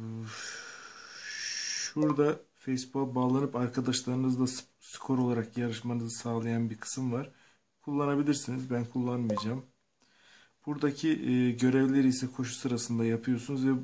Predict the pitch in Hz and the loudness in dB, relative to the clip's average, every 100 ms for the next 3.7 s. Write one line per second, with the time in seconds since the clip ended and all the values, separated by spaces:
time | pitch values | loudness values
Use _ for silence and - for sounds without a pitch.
0 | - - 135 123 120 131 147 127 117 123 | -4 -8 -4 0 2 2 2 2 2 2
1 | 120 110 120 151 - _ _ _ _ _ | 0 -2 -6 -8 -12 _ _ _ _ _
2 | _ - 127 127 113 127 123 123 127 127 | _ -6 0 2 2 2 2 2 0 0
3 | 120 120 113 113 - 117 135 | 2 2 2 -2 -4 -8 -6